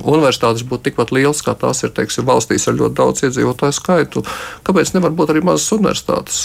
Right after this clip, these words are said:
Kāpēc, ja, ja š-, ja mēs joprojām skatāmies uz Latviju kā uz policentriskas attīstības vietu, kāpēc nevar būt universitātes arī reģionos, neskatoties to, ka tās ir mazas?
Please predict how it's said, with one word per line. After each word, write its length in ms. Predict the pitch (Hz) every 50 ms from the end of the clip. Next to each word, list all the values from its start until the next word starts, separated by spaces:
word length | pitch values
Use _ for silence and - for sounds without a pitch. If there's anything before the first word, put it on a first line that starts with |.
| - - -
Kāpēc, 340 | - 160 - 123 98 - - - 147 -
ja, 140 | - 135 - -
ja 120 | 151 156
š-, 160 | 147 - - - 147
ja 80 | 156
mēs 240 | 151 151 147 143 -
joprojām 460 | 143 139 - 170 147 139 131 123 120 113 - - 143
skatāmies 400 | - - 160 156 156 135 123 120
uz 160 | 123 123 143
Latviju 320 | 143 156 156 - 117 - -
kā 80 | 117
uz 100 | 110 -
policentriskas 760 | - - 151 131 120 - - 127 131 - 110 - - - 143 139
attīstības 580 | - 123 117 113 - 117 117 - 131 131 - - - - - - 143
vietu, 400 | 156 156 147 - - - 120 113 - -
kāpēc 300 | - 151 - 165 - - 147
nevar 180 | 135 131 139 131
būt 280 | - 143 - - - 139
universitātes 540 | 127 113 104 - - - 113 110 - - 131
arī 160 | 120 120 123 113 - -
reģionos, 560 | 147 160 156 156 113 110 101 113 - - - -
neskatoties 540 | 127 147 147 - - - 120 117 113 - -
to, 100 | 139 123 -
ka 100 | - -
tās 220 | 127 120 - -
ir 80 | 147 175
mazas? 240 | 175 131 123 -